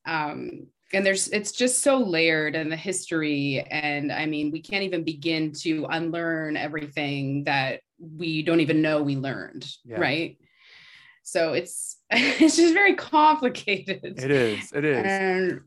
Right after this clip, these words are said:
Speaker 2: Well, so, okay, so that's actually a good, uh, kind of a good segue. You know, we can't unlearn,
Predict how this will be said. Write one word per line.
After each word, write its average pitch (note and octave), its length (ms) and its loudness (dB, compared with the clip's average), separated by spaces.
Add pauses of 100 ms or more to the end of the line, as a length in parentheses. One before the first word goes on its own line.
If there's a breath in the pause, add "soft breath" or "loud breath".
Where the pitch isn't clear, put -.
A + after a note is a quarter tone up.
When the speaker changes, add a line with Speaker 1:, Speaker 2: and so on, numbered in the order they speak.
Speaker 2:
Well, F#3+ 100 0
so, G#3+ 220 4
okay, F#3 320 4
so F#3+ 120 -4
that's G#3+ 220 2
actually F3+ 460 2
a C#3+ 80 2
good, C3 500 0 (800)
uh, A#2+ 400 -6 (320)
kind D3+ 160 -2
of C3+ 40 0
a B2+ 60 2
good C#3 160 0
segue. A#2 580 0
You C3+ 60 -8
know, B2+ 100 -2
we A#2+ 100 -4
can't D#3+ 220 -4
unlearn, B2+ 880 -4